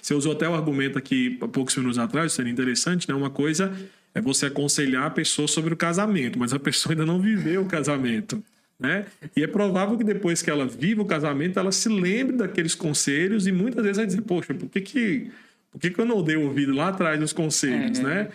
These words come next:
Speaker 2: é.
Speaker 1: Por quê? Porque ela começa a ver que a, a, agora tem que colocar em prática aquilo que é teórico. Então, quando eu, eu vejo assim, quando Paulo fala sobre isso aqui em Ti-, em Tito, a perspectiva de Paulo é, por que buscar pessoas mais experientes,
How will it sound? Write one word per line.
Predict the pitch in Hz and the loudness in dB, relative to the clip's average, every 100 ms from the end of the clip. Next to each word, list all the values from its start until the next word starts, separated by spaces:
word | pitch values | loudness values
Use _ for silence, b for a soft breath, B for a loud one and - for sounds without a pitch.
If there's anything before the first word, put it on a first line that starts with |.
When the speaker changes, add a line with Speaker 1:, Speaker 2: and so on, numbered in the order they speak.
| B | B
Speaker 2:
é. | B - | B -6
Speaker 1:
Por | 185 | -2
quê? | 151 | -2
Porque | - 131 - | -2 -2 0
ela | 143 | 0
começa | 143 165 160 175 | 0 0 0 0
a | |
ver | 143 139 143 | 0 0 0
que | 160 190 175 | 0 0 2
a, | 127 | 0
a, | 120 123 120 120 120 | -2 -4 -6 -6 -4
agora | 110 123 160 | -2 0 0
tem | - 170 | 0 -2
que | |
colocar | 175 165 165 | 0 -2 0
em | 202 | 0
prática | 202 165 156 170 - - 226 226 B B - | 0 0 0 0 -2 0 -2 -2 B B -6
aquilo | 185 165 160 | -2 0 0
que | |
é | 175 | 0
teórico. | 185 247 196 - 160 | 0 2 2 0 0
Então, | 202 233 | -2 -2
quando | - 269 | -2 0
eu, | 170 - | 0 2
eu | 151 | 2
vejo | 196 | 2
assim, | 214 147 123 | 2 0 0
quando | 160 190 | 0 2
Paulo | 151 143 | 0 0
fala | 139 131 123 | 0 0 0
sobre | 127 120 | 2 0
isso | - | 0
aqui | 117 - | -2 -2
em | |
Ti-, | 226 - | -4 -2
em | 120 | -2
Tito, | 110 175 185 - | 0 2 0 0
a | |
perspectiva | - - 143 156 - 156 | -2 -2 -2 -2 0 0
de | 147 | 0
Paulo | 143 160 185 | 0 0 2
é, | 139 113 B B B B - | 0 -2 B B B B -4
por | 170 | -2
que | - | 0
buscar | 226 262 - - 165 170 | 0 2 0 0 0 0
pessoas | 180 170 - 160 160 | 0 2 2 2 2
mais | 156 151 | 0 0
experientes, | 151 156 143 135 170 - | 0 0 2 2 0 -2